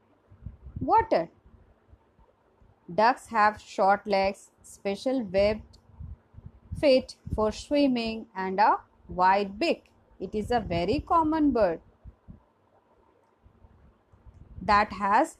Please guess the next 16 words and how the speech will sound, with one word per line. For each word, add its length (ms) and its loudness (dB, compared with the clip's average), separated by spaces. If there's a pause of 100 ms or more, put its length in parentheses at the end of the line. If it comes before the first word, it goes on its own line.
(140)
a 80 -4
large 640 4 (680)
flat 300 2 (120)
beak. 240 0 (2500)
Now 300 0
the 120 -2
next 360 -4
is 320 -4 (3250)
T 460 4
E 420 -4
N 400 0 (260)
E 380 0 (100)
R 400 0 (280)
G 400 -8 (520)
A 40 0
R. 260 0